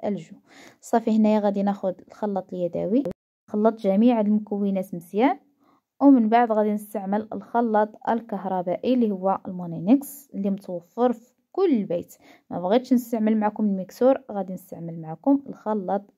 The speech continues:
الكهربائي. من بعد ما غادي نخلطو مزيان هاد الخليط غادي ندوزو باش غادي نطحنوه.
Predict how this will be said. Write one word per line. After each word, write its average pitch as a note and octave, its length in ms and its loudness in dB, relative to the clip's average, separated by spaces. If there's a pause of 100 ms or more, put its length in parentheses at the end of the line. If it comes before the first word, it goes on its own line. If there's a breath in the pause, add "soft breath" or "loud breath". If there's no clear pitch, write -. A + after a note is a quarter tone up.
الكهربائي. F3+ 880 -6 (360 loud breath)
من G3 60 -4
بعد G3+ 160 2
ما G#3+ 100 2
غادي G3+ 200 0
نخلطو G3 400 -6
مزيان G#3+ 460 0
هاد G3 140 -2
الخليط B3 580 -2
غادي F#3+ 260 -6
ندوزو F3+ 380 -2
باش G#3+ 300 -14
غادي F#3 200 -8
نطحنوه. F3 400 -14